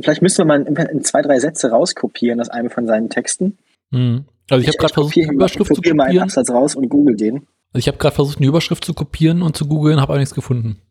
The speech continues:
Speaker 1: Äh, ich hab hier grad was gegoogelt. Am Stück. Ich glaub, das ist eine Tagesschau-Meldung. Wenn ich das richtig sehe. Ich, ich, ich, ich setz das Ding noch mal in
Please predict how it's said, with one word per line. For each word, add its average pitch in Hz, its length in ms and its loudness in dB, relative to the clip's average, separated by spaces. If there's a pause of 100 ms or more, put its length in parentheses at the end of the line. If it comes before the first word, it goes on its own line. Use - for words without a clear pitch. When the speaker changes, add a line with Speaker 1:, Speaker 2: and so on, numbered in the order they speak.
(4000)
Speaker 1:
Äh, 123 280 2
ich - 120 -8
hab - 80 -12
hier 165 100 2
grad 147 140 4
was 147 140 -2
gegoogelt. 139 540 2 (720)
Am 113 180 2
Stück. - 600 -2 (260)
Ich - 80 -14
glaub, 127 160 0
das 131 180 -2
ist - 60 -6
eine 120 100 0
Tagesschau-Meldung. 104 1000 -2 (1400)
Wenn 220 100 -4
ich 214 100 -6
das - 160 -6
richtig - 320 -4
sehe. 214 240 0
Ich, - 160 -10
ich, - 120 -4
ich, 143 240 2
ich 143 200 0
setz 156 180 0
das 151 140 -2
Ding 147 140 2
noch 135 160 0
mal 127 160 4
in 123 340 0